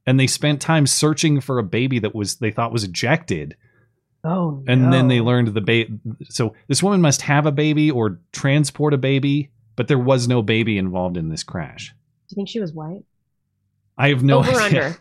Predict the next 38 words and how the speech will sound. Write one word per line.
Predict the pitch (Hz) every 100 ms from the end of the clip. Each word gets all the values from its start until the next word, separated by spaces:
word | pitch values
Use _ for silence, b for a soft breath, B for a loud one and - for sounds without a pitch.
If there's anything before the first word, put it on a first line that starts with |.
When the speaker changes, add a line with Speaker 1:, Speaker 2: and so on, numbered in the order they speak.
| _
Speaker 1:
<laughs> | _ -
I | 208
Speaker 2:
I, |
I | 190
don't | 202
Speaker 1:
have, | 226
Speaker 2:
know | 214
either. | 202 180
Speaker 1:
I | 147 165
Speaker 2:
Yeah. | 165
Speaker 1:
have | 135 127
no | 139 123
idea. | 135 123 104 85 - B B B B B B
Uh, | 104 98 87 82 - _ -
all | 139 170
I | 147
Speaker 2:
Hmm. |
Speaker 1:
know, | 135 131
the | 139 123
only | 160 208 180
demographic | 185 175 143 143 139 143 -
I | 113
can | 120 127
be | 117
confident | 117 104 104 101 95
in, | 92 92 92 -
uh, | 92 85 -
confident | - 151 170 135
Speaker 2:
Is |
woman, | 165 160 - 151 160
Speaker 1:
in |
Speaker 2:
yeah. | 165 156 151
Speaker 1:
is | 123 117
chick | - - 156 -
driver | 123 98 85 87
to | 85
accomplish | 95 - 87 85 85
that. | - 78 160